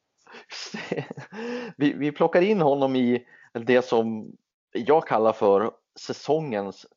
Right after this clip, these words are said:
transformation. Vi lyssnar till vad han sa för inte så länge sedan.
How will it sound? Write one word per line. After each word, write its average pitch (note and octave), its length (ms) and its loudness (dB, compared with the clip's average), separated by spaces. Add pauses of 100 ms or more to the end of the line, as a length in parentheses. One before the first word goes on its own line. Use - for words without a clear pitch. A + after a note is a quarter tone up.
(120)
transformation. A#2 1400 0
Vi D3+ 80 0
lyssnar A3+ 340 -4
till A2 380 0
vad G#2+ 420 2
han C3+ 180 -4
sa G3 420 0
för - 200 -12
inte E3+ 200 -4
så G#3 180 -2
länge F#2+ 260 -2
sedan. - 280 -8